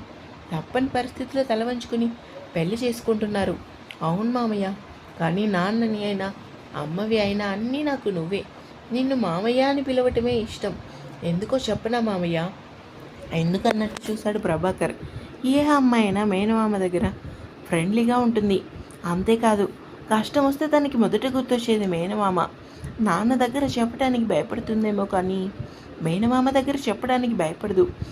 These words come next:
ఎందుకంటే, "నాకు మా మామయ్య ఉన్నాడు" అనే ధైర్యం. నాన్న దగ్గర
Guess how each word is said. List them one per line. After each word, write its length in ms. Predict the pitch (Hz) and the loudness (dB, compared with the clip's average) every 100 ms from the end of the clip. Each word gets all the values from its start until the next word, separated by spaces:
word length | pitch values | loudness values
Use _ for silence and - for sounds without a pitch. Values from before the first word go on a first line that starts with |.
| - - 180 | -12 -8 -2
ఎందుకంటే, 520 | 185 226 269 262 302 | 0 2 2 4 4
"నాకు 240 | 302 294 | 2 2
మా 140 | 294 294 | 2 4
మామయ్య 460 | 220 170 233 262 | 4 4 4 2
ఉన్నాడు" 340 | 262 254 233 214 | 4 4 4 2
అనే 260 | 233 240 | 2 2
ధైర్యం. 420 | 214 185 185 196 - - - - - - | 2 0 0 -2 -4 -12 -16 -16 -14 -2
నాన్న 300 | 208 196 240 | 0 2 4
దగ్గర 520 | 269 277 247 240 240 | 2 4 4 4 -2